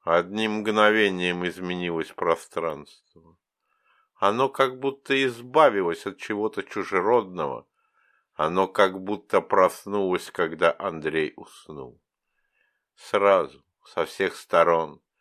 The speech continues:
послышались те лёгкие, еле слышимые звуки, которых минуту назад не было вовсе, потому что был вакуум.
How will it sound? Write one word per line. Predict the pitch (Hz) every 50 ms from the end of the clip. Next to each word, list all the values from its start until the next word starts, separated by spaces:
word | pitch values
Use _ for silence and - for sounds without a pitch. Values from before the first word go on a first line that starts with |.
| _ _ _ _ _ _ _
послышались | - 98 90 - - - - 90 90 98 107 - - - - 107 95 95 101 95 - -
те | _ - 107 107
лёгкие, | 107 107 113 120 110 - - _ - - 90 87 82
еле | 85 92 101 104 110 107
слышимые | - - - - 107 104 107 104 - - - 107 90 92 98 98 95
звуки, | 90 90 98 98 101 104 92 80 - - - - 127 - _ _ _ _ _ _ _ _ _ _ _ _ _ _
которых | - - 92 - - - 120 120 117 113 - -
минуту | 107 104 101 101 107 117 120 - - 101
назад | 98 98 98 98 98 107 113 117 113 -
не | - 101 101
было | 104 104 101 98 95 95 92
вовсе, | 90 98 110 120 117 - - - - - - - _ _ _ _ _ _ _ _ _ _ _ _ _ _ _
потому | - - 80 - 95 90 90 92 92
что | - - - - - 90
был | 85 90 90 90 92 92
вакуум. | 92 90 87 80 73 - - - - - 73 73